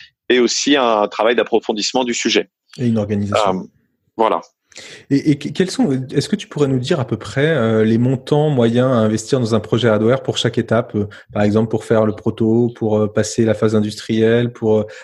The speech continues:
Speaker 2: aller, euh, sur le marché, euh, pour donner un ordre d'idée. Encore une fois, ça sera, ça sera qu'une, qu'une, qu'une fourchette, mais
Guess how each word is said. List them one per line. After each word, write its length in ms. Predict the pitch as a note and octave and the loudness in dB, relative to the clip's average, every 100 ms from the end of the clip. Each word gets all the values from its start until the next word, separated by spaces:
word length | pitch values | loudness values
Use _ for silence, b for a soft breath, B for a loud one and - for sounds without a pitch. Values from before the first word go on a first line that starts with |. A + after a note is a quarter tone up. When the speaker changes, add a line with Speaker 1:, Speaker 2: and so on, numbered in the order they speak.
| B | B
Speaker 2:
aller, 340 | A2+ A2 A#2+ | 0 4 4
euh, 60 | A2+ | 2
sur 200 | - A2+ | 2 2
le 40 | |
marché, 420 | A2 G#2+ - B2+ - B B - | 2 0 -2 -2 -4 B B 0
euh, 240 | A2 G#2 | 2 2
pour 220 | G#2 A#2+ | 2 0
donner 180 | B2 C3 | 2 4
un 120 | B2+ | 4
ordre 160 | C3 B2 | 2 0
d'idée. 220 | A#2+ B2 | 0 0
Encore 180 | C#3 A2+ | 2 2
une 80 | G#2 | 0
fois, 280 | B2+ C3+ A#2+ | 2 2 0
ça 120 | G#2+ | -4
sera, 300 | - G#2+ G2+ | -2 0 0
ça 140 | G#2+ | -2
sera 180 | - G#2+ | -4 -4
qu'une, 500 | - A2+ G#2+ G#2 G#2 | -4 -2 0 0 -2
qu'une, 500 | G2+ A2+ G2+ G#2 G#2 G#2 | -4 -4 -4 -4 -6 -10
qu'une 120 | A2 | -10
fourchette, 300 | - - E3 - | -10 -4 -4 -2
mais 160 | A2 | -4